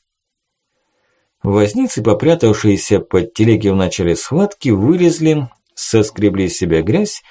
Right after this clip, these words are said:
и вместе с охранниками, раздев убитых, оттащили подальше в лес. Так же поступили и с монахом.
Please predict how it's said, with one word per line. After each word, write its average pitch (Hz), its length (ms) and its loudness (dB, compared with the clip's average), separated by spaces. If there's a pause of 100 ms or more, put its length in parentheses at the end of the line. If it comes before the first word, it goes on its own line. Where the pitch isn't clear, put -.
(420)
и 214 60 2
вместе 240 440 0
с 156 120 -4
охранниками, 143 800 0
раздев 98 380 2
убитых, 170 840 -2
оттащили 98 800 -2
подальше 85 720 -2
в 92 80 -2
лес. - 380 -8 (580)
Так 190 220 2
же 98 120 -2
поступили 85 680 -2
и - 220 -4
с 151 120 -10
монахом. 123 580 -4